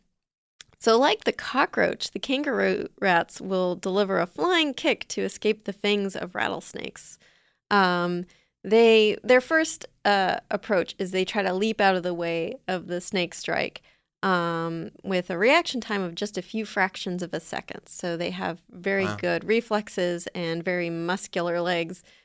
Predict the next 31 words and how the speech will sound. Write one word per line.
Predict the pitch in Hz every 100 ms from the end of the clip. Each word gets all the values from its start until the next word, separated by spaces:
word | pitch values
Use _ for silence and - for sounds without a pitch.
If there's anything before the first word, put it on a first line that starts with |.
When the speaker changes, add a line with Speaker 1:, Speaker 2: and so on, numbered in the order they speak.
| -
Speaker 1:
They | 196 202
never | 175 180 190 156
skip | - 156 160
leg | 160 170 156
day. | 156 - - _ - - -
Arm | 339 415 381
day | 392 370
a |
little | 302 294 285
bit. | 214 175 -
They | 226
got | 262 285
little | 233 240 214
tiny | - 233 226 208
arms, | 185 185 165 180 185
but | 170 170
Speaker 2:
<laughs> |
Speaker 1:
leg | 196 247 254
day. | 196 185 170 165 180 _ - - _ _ -
Uh, | 202 190 185 180
but | 180 381 330 226 -
if | 233
the | -
snake | 262 262 277 - -
actually | 226 - 269 247
manages | 208 214 247 240 226
to | - 175
grab | - 208 247 254 180
it, | 170 -
you | 202 208
think, | 269 240 220